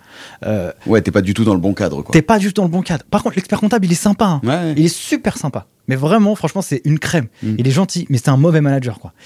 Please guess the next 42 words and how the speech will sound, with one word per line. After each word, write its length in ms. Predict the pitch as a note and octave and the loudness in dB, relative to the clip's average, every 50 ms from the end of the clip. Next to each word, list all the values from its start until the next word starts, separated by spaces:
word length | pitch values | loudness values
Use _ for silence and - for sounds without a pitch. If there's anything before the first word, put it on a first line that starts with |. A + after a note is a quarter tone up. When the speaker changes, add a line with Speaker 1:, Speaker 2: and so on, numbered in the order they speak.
| - - | -8 -6
Speaker 1:
Il 80 | F#3+ | -4
te 100 | - - | -2 0
met 60 | F3+ | 0
pas 140 | - A3 A3+ | 2 2 2
dans 80 | G#3 F3+ | 4 2
les 80 | D#3 | 2
bonnes 180 | C#3 C3 D#3 D#3+ | 2 0 -2 -4
conditions. 420 | - G#3 D3+ C3 C#3 - - A#2 - _ _ - - - | -4 -4 -6 -6 -6 -8 -12 -14 -16 _ _ -20 -10 -6
Et 80 | - C#3+ | -4 -2
puis 120 | - - | 0 2
l'autre, 200 | D3 F#3+ A#3+ - | 2 2 2 0
il 60 | F3+ D3 | -4 -4
te 100 | - G#3 | -2 -2
met 60 | G3+ | 0
dans 80 | E3 | 0
des 80 | C#3 A#2 | -2 -2
conditions 420 | - - D3 A#2+ A2+ - A3+ B3 | 0 -2 -2 -2 -2 -2 -4 -4
qui 80 | A#3+ - | -4 -4
sont 160 | C#3+ - F3+ | -6 -4 -6
stylées, 440 | D#3 - - - - E3 D3 D3 - _ - | -6 -6 -8 -6 -2 -2 -2 -2 -2 _ -6
Speaker 2:
Ouais. 80 | G2 F#2 | -4 0
Speaker 1:
tu 80 | F#2 C#3 | 0 0
vois. 140 | D3 - - - - - - - | 0 -2 -4 -16 -20 -16 -6 -2
Donc 120 | D3 D#3 | -2 -2
c'est 40 | - | -2
pour 80 | - F#3+ | -2 -2
ça 80 | - | -2
que 60 | B3+ F3+ | 0 0
j'aimerais 240 | F3+ E3 D3 D3+ D3 - - F3+ F#3+ C#3+ | 2 2 2 0 -2 -4 -8 -16 -14 -10
plus 200 | - - G#3+ - | -8 -8 -6 -4
comprendre 340 | - E3 D3 F3+ G#3+ G3 F3 - | -4 -4 -2 -2 -2 -2 -4 -6
qu'est-ce 180 | - - D3+ - | -6 -8 -6 -2
qui 100 | - E3+ | 0 0
a 60 | D3+ | 0
fait 120 | - G#3 F#3 | 0 -2 -4
que 100 | - C3 | -4 -4
toi, 200 | - E3 F#3 F3+ | -2 -2 -2 -2
ça 120 | - C#3 | -2 -4
t'a 220 | - D3 B2 A#2 - - - - - | -2 -2 -4 -4 -6 -10 -16 -8 -4
un 80 | C3+ C3 | -4 -2
peu, 120 | - D#3+ | 0 2
euh, 220 | D#3+ C3+ A#2+ A2+ | 2 2 2 0